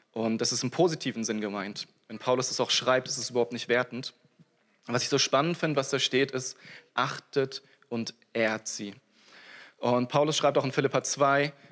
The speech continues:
ähm, „Achtet einander höher als den anderen.“ Einer achte den hö-, an den anderen höher als sich <laughs> selbst, so rum. Und, und wisst ihr, ich glaube, das ist ganz, ganz, ganz entscheidend, wenn wir uns heute mit Worten beschäftigen,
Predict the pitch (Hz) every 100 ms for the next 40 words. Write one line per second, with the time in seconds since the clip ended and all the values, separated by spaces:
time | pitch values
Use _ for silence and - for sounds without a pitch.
0 | - _ 123 120 120 120 - _ _ _
1 | _ - _ - - _ - 139 - 151
2 | - 127 127 123 123 131 123 127 - _
3 | _ _ _ _ _ _ - - 120 -
4 | 117 110 123 110 101 - - _ _ _
5 | _ _ - - 135 135 120 - 120 110
6 | 123 120 - 120 117 113 117 113 120 117
7 | - - - 120 - - 113 117 127 -
8 | - - - 120 117 113 - - - -
9 | 117 160 208 165 165 160 143 131 - 147
10 | 156 165 - 143 139 139 131 131 123 -
11 | 139 131 131 123 117 113 127 120 117 110
12 | 117 127 123 117 123 - - 123